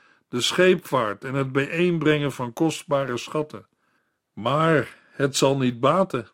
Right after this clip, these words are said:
Alle menselijke trots en verwaandheid zal worden vernederd. De Heere alleen zal op die dag verheven zijn. Deze verschijning van de Heere in macht en heerlijkheid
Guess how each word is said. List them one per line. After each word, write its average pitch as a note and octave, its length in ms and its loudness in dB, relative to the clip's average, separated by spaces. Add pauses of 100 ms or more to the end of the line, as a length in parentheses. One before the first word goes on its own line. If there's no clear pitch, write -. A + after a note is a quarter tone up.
(300)
Alle F3+ 300 6
menselijke D#3 720 0
trots F3+ 440 2
en C#3+ 200 -4
verwaandheid B2 880 -2
zal A#2 220 -4
worden A#2 260 -2
vernederd. A#2 680 -8 (480)
De A#2+ 140 0
Heere G#3 380 4
alleen F3+ 480 6
zal D#3 220 4
op D#3+ 140 2
die D#3 140 -2
dag D3 300 2
verheven C3 560 0
zijn. F2+ 400 -14 (480)
Deze F3 500 -2
verschijning D#3 680 -4
van C#3 200 -4
de C#3 100 -2
Heere D#3+ 380 4
in B2+ 100 -4
macht G3 400 0
en D#3 160 -4
heerlijkheid C3 800 -4